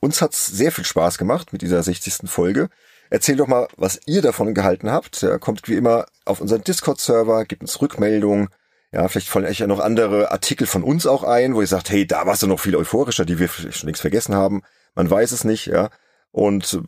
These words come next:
gebt einfach mal Rückmeldungen, könnt uns auch via Social Media kontaktieren, Twitter, Instagram, Facebook, die ganze Kiste.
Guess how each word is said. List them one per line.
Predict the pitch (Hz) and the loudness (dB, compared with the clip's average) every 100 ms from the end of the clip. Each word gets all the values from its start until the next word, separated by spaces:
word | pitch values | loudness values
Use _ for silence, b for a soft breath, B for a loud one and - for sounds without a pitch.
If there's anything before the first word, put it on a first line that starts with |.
| - | -4
gebt | - - | -2 2
einfach | 156 | 2
mal | 120 | 4
Rückmeldungen, | 143 170 131 127 120 117 113 - | 2 2 2 2 2 0 -2 -4
könnt | - | -6
uns | - - | -4 0
auch | 92 - | 0 0
via | 92 - 95 95 | -6 -6 -2 0
Social | - 135 135 | 0 0 2
Media | 160 151 143 | 4 4 2
kontaktieren, | - 123 117 - 113 107 | 0 -2 -2 0 0 0
Twitter, | - 139 113 107 | 0 2 4 2
Instagram, | 113 - 104 95 87 | 0 -2 0 0 0
Facebook, | 92 95 - 87 | 0 -2 -2 -6
die | - 87 | -4 0
ganze | - - 87 | 0 0 -2
Kiste. | - 131 - 113 | -2 -2 2 2